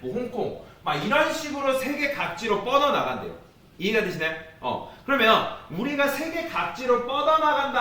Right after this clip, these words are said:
하면 이 아홉 상자를 배로 실으려면 몇 번 실어야 될까요?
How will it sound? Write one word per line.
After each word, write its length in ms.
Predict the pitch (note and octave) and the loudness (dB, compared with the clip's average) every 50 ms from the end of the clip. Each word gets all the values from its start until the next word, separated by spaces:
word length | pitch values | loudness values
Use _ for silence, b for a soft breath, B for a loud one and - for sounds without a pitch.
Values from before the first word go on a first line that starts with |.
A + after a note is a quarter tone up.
| A#3+ B3 B3+ | 0 0 0
하면 440 | B3 B3 C4 C4+ C#4+ C#4 C4+ - - - | 0 2 2 2 2 2 -2 -4 -10 -12
이 460 | E3 F3+ G#3 G#3+ G#3+ G#3+ - - - - - - | -8 -6 -6 -4 -4 -6 -8 -10 -12 -16 -14 -8
아홉 400 | - - - A#3+ B3+ C4 - - | -2 0 2 4 4 4 2 2
상자를 800 | - A#3+ A#3+ G#3+ G#3+ G#3+ G#3+ A#3 A#3 A#3+ A#3+ - - - - - | -2 0 0 0 0 0 2 4 4 4 2 0 -4 -8 -14 -12
배로 400 | - D3+ - F3+ - B3 B3 A#3+ | -8 -4 -2 0 2 4 4 4
실으려면 880 | G#3+ - C#4+ C#4+ D4 D4 C#4+ C4 G#3+ - C#3+ C3+ C3 C#3 - - - - | 2 0 -2 -4 -6 -4 -2 -2 -2 -2 -2 -2 -2 -2 -2 -4 -4 -4
몇 220 | B2 C3 C3+ - - | -4 -4 -4 -4 -2
번 180 | A#3 A3+ A3 | -2 -2 -2
실어야 320 | G#3 F#3+ F3+ D3 B2+ A#2 A2 | -2 -4 -4 -4 -4 -4 -6
될까요? 320 | G2 F2+ - A2 - - | -6 -8 -6 -6 -8 -8